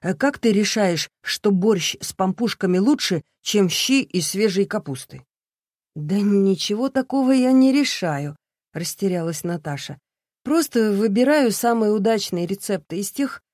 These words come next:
что сама сто раз на себе проверяла, и все. Это только начало, пойми. Дальше, если дело пойдет, будет много другого».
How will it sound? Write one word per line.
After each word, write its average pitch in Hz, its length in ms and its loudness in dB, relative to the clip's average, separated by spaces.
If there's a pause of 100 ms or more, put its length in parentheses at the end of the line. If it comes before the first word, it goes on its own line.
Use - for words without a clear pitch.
(240)
что - 220 -12
сама 214 340 0
сто 190 240 -2
раз 214 240 -2
на 175 80 -4
себе 165 320 -4
проверяла, 156 580 -4
и 196 120 0
все. 160 400 -10 (680)
Это 226 240 -4
только 254 320 -2
начало, 247 600 0
пойми. 208 540 -2 (540)
Дальше, 196 680 -2 (300)
если 190 420 -4
дело 185 380 -4
пойдет, 220 520 -4 (220)
будет 233 480 -2
много 226 420 2
другого». 202 640 -2